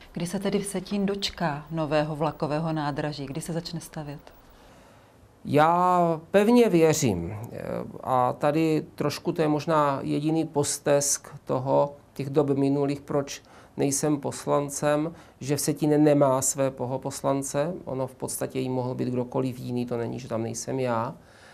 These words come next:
Speaker 2: Protože ten tlak, nebo respektive ta, eh, snaha, nebo to lobování za Vsetín je nesmírně důležité. Ale věřím, že věci již jsou tak dalece, eh, připraveny, že v roce dva devatenáct bude slavnostní výkop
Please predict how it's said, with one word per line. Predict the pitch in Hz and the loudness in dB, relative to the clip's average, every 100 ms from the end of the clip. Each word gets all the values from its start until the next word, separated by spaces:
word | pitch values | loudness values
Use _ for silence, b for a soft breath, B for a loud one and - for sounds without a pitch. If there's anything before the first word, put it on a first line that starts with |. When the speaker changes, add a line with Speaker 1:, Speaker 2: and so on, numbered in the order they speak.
| B B B B - | B B B B -2
Speaker 2:
Protože | 147 147 156 151 160 156 151 147 143 139 - 120 - _ _ _ _ _ | 0 2 2 2 4 6 6 2 -4 -10 -10 -10 -14 _ _ _ _ _
ten | 160 147 139 | 2 2 2
tlak, | 143 165 190 190 196 | 2 4 4 2 -2
nebo | 131 131 139 | -2 -2 0
respektive | 139 - - 143 - 143 143 143 139 139 | -2 -2 -4 -6 -4 -4 0 0 0 0
ta, | 139 131 127 127 127 117 | 0 2 0 -4 -8 -6
eh, | 117 120 | -4 -2
snaha, | 120 - 135 139 139 147 | -2 -2 0 2 2 2
nebo | 143 123 120 | 2 -2 -6
to | - 113 | -6 -2
lobování | 131 139 156 151 139 131 123 | -2 2 2 4 2 2 -2
za | 123 123 | -4 -6
Vsetín | - 147 147 - 104 - | -4 -4 -6 -6 -8 -6
je | 127 | -4
nesmírně | 127 131 - 147 143 147 147 | -2 -2 -2 -4 -2 -2 -2
důležité. | 143 135 135 123 123 101 - B B B | -2 -2 -2 -6 -8 -12 -12 B B B
Ale | - 139 | 2 4
věřím, | 143 143 151 170 | 4 2 2 0
že | 143 131 | 0 -4
věci | 127 127 143 | -4 -6 -8
již | 131 - | -8 -4
jsou | 151 135 | -2 -4
tak | 135 185 170 | 0 0 2
dalece, | 139 135 135 - 143 117 B B B B | 2 2 0 -2 -4 -4 B B B B
eh, | - 113 | -4 -4
připraveny, | - 139 143 139 131 123 120 117 127 | -4 -2 4 4 4 2 2 0 -2
že | 135 135 | -4 -4
v | 131 | -2
roce | 135 - | -2 -4
dva | 151 151 | -2 0
devatenáct | 143 135 139 143 135 131 139 139 | 0 0 0 0 0 2 0 -2
bude | 147 139 | -6 -4
slavnostní | 135 135 123 139 139 - 156 | -2 -2 -2 -2 -4 -4 -2
výkop | 147 139 131 127 | -2 -4 -2 -2